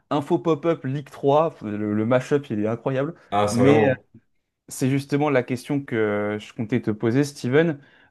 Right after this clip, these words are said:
Speaker 1: Euh, c'était évidemment nous, enfin, toi, bah, tu vas plus pouvoir être, euh, président d'Info Pop-Up. Moi, je sais pas encore ce que je fais. En tout
Speaker 2: Mm.
Speaker 1: cas, euh, je suis pour l'instant sur Bordeaux.
Speaker 2: Et oui.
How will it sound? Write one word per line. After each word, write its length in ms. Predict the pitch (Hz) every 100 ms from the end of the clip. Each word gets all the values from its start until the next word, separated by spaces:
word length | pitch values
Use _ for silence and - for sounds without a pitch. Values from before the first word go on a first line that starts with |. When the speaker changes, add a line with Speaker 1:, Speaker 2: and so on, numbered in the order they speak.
| -
Speaker 1:
Euh, 720 | 110 113 110 107 107 107 110 - _ -
c'était 680 | - 123 - 139 147 143 _ _ _ _ _ _ _ _ _ _ _ _ _ _ _ _ -
évidemment 440 | 120 117 123 131
nous, 520 | 120 123 139 143 123 -
enfin, 300 | 110 107 - -
toi, 500 | 139 143 123 107 _ _ _ _ _ -
bah, 160 | 110 107
tu 160 | -
vas 60 | 107
plus 160 | - 123
pouvoir 420 | 120 120 123 113
être, 200 | 107 -
euh, 480 | 101 101 101 107 107
président 720 | - - 127 120 123 120 104 _ _ -
d'Info 200 | 104 113
Pop-Up. 380 | - 107 170 175
Moi, 140 | 127
je 60 | 110
sais 140 | - 110
pas 120 | 120
encore 300 | 117 127 117
ce 80 | -
que 100 | 120
je 100 | -
fais. 260 | - 156 160
En 100 | 110
tout 120 | 104 123
Speaker 2:
Mm. 160 | 135 104
Speaker 1:
cas, 160 | 104
euh, 60 | 107 _ _
je 60 | -
suis 100 | -
pour 180 | 107 120
l'instant 240 | 120 - 123
sur 220 | - 107
Bordeaux. 380 | 110 110 131 - - - - - _ _
Speaker 2:
Et 120 | - 110
oui. 220 | 110 110